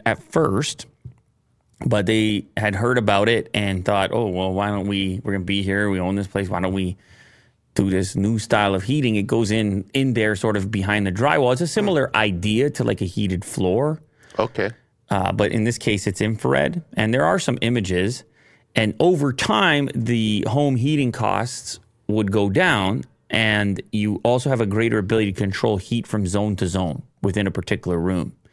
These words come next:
Speaker 2: Okay.
Speaker 1: 'Cause you know what a typical H vac system and venting, and I know there's probably amazing systems that are out there, but it's not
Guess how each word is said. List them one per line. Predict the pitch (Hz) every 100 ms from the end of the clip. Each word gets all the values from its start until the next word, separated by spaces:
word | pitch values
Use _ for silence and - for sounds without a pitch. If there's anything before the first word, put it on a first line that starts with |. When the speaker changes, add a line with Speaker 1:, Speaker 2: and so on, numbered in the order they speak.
| _ -
Speaker 2:
Okay. | 87 - 90 110
Speaker 1:
'Cause | 139 110
you | 139 185
know | 143 117
what | 107 101
a |
typical | 95 135 98 107 -
H | 104 104
vac | - 87 90
system | - 92 - - -
and | 98 90 90 - - _ _
venting, | 110 101 101 92 85 92
and |
I | 104 113
know | 95
there's | 87 85
probably | - 92 82 85 80
amazing | 87 92 92 90 92
systems | - 90 85 90
that | 85
are | 82
out | 87 92
there, | 123 123 123 - - _ _ _
but | 135
it's | 131 -
not | 151 165 -